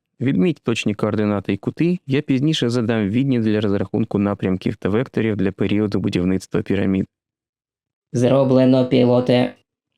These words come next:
Speaker 1: Але чи повинні були піраміди вказувати на щось у період свого створення, чи пізніше?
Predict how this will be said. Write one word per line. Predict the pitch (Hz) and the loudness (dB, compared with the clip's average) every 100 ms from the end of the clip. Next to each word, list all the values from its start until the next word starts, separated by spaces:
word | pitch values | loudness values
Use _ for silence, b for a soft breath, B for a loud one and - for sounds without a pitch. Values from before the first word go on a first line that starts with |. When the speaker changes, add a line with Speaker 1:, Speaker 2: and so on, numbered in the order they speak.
| _ _ _ _ | _ _ _ _
Speaker 1:
Але | 98 95 90 | -4 -2 -2
чи | - | -4
повинні | 104 95 165 160 | -2 -2 0 0
були | 123 120 110 | 0 0 0
піраміди | 120 107 107 107 | -2 -2 0 -2
вказувати | 98 - 110 110 107 104 | -4 -4 0 0 0 -2
на | 104 | -2
щось | - 107 - | -2 -2 -4
у | |
період | - 117 113 113 | -4 0 0 0
свого | - 110 127 | -2 -2 -2
створення, | - - 127 101 95 - - _ | -4 -2 0 0 -2 -4 -8 _
чи | 143 - | -4 -2
пізніше? | 151 160 139 104 - | 0 0 0 -2 -8